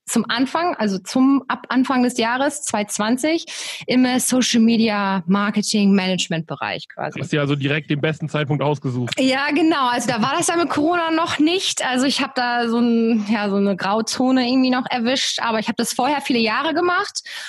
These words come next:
Speaker 1: und war dann, bin dann hierher gezogen, weil ich gebürtig aus Leer komme und dann wusste ich nicht so wirklich, okay, was stelle ich denn jetzt an?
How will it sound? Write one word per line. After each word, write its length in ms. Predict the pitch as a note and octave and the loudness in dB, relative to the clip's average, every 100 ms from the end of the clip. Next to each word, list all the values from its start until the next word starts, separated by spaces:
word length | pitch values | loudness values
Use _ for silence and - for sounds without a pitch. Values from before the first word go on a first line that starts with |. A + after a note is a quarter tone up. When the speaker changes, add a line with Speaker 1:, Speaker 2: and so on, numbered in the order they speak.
| - - | -10 0
Speaker 1:
und 340 | B3+ B3 G#3 | 4 4 4
war 180 | C4 C4+ | 0 0
dann, 520 | C4 C4 B3 B3 A3 | 0 2 2 2 2
bin 340 | A3+ A#3 G3+ | 2 2 2
dann 100 | C4 | 4
hierher 320 | A#3 A3+ A3 B3+ | 4 4 2 0
gezogen, 460 | D4+ - D4+ C4 | -2 0 2 2
weil 80 | G#3+ | 0
ich 60 | - | 0
gebürtig 360 | G#3 A3 - | 0 0 -2
aus 120 | - | -2
Leer 180 | G#3 F#3 | 0 -2
komme 480 | F#3 A3 B3 C#4+ D#4+ | -2 0 2 2 2
und 160 | A#3 A3+ | 2 2
dann 260 | A3+ A#3 | 2 2
wusste 220 | A3+ - | 0 -2
ich 120 | A#3+ A#3 | -2 0
nicht 180 | A#3 | 0
so 100 | A3+ | 0
wirklich, 320 | G#3+ B3 A3 G#3 | 0 0 -4 -4
okay, 160 | - | -4
was 120 | G3 | -4
stelle 180 | - G#3+ | -2 0
ich 80 | G#3+ | 0
denn 140 | G3+ | 0
jetzt 180 | F#3+ - | 0 0
an? 220 | G#3+ C4+ | 0 0